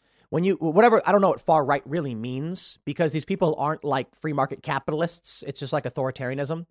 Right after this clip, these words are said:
whereas the left are absolutely far left economically. But there are elements of the right, as people may describe them,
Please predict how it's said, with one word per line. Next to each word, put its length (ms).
whereas 180
the 80
left 320
are 160
absolutely 640
far 180
left 160
economically. 520
But 100
there 120
are 40
elements 300
of 100
the 80
right, 540
as 180
people 300
may 160
describe 400
them, 180